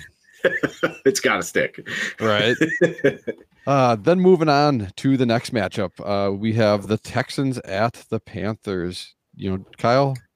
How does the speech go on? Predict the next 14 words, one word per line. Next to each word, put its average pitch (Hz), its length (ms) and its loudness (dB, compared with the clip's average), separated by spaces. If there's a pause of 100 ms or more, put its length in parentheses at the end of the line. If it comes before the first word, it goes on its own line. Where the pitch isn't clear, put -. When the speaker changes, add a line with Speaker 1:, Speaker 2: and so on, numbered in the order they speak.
(120)
Speaker 2:
make, 131 220 0
make 143 240 0
my, 151 280 4
make 135 200 0
my 147 120 2
Houston 131 340 -2
Texans 113 420 -4
sound 104 300 -2
really 101 300 0
cool. 90 480 -6 (180)
Speaker 1:
All 127 180 2
right, 147 220 4
man. 120 260 2
I'll, 117 160 2